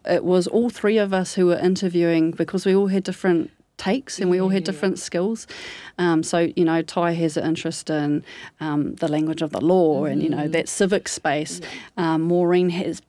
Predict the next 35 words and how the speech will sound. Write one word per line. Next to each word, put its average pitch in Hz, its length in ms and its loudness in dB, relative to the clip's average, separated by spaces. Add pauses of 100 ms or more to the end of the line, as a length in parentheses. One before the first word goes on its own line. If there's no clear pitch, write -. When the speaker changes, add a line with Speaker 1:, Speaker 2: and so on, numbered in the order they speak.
(120)
Speaker 1:
beautiful 190 600 0
kōrero 180 600 2
with, 170 360 -2
um, 165 220 0
some 196 180 0
of 180 140 0
our 165 80 2
pakeke, 190 640 -2
our 175 80 -2
Tai - 160 0
Speaker 2:
Oh. - 20 2
Speaker 1:
pakeke 190 540 -2
really 180 320 2
Speaker 2:
That's 214 260 -10
a 208 60 -6
skill, 190 400 -2
eh? 226 80 6
That's 254 100 0
a 302 60 4
Speaker 1:
resonated. 330 480 4
Speaker 2:
specialist - 80 -16 (500)
Speaker 1:
Yes. 190 120 -2
Speaker 2:
skill. 175 400 -2
Speaker 1:
Yeah, 220 500 2
yeah. 196 440 -2
And 226 160 4
you 220 140 4
hear 226 320 2
her, 214 280 2 (440)
um, 175 380 2
you 196 80 4
know, 180 140 4
she 185 180 -2
pauses 202 840 2 (220)
just, - 240 -6